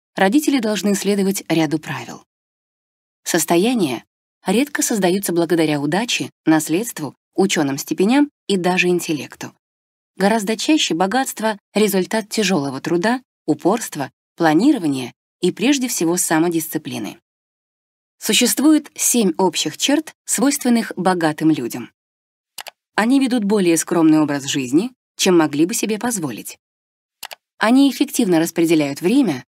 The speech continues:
энергию и деньги. Финансовая самостоятельность для них важнее, чем демонстрация социального статуса.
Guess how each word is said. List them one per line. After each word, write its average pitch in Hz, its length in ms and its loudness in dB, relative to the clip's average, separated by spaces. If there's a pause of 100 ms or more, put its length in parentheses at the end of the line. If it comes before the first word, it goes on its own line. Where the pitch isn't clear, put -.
энергию 196 600 2
и 262 100 0
деньги. 117 460 -4 (1080)
Финансовая 175 540 2
самостоятельность 156 920 0
для 170 160 2
них 180 200 0
важнее, 180 460 2
чем 165 220 4
демонстрация 151 680 -2
социального 160 560 -2
статуса. - 640 -6